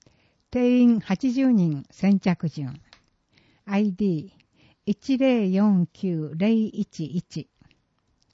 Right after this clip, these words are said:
共通事項。場所、東深井福祉会館。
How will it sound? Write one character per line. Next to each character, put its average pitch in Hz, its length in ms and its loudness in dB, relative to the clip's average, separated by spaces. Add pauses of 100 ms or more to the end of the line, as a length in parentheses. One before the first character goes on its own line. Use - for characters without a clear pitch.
(460)
共 254 220 -2
通 240 220 2
事 208 160 -4
項。 143 400 -10 (680)
場 196 140 -4
所、 - 260 -6 (220)
東 240 460 -2
深 196 300 -4
井 180 40 0
福 - 200 -2
祉 - 140 -2
会 170 240 0
館。 131 400 -8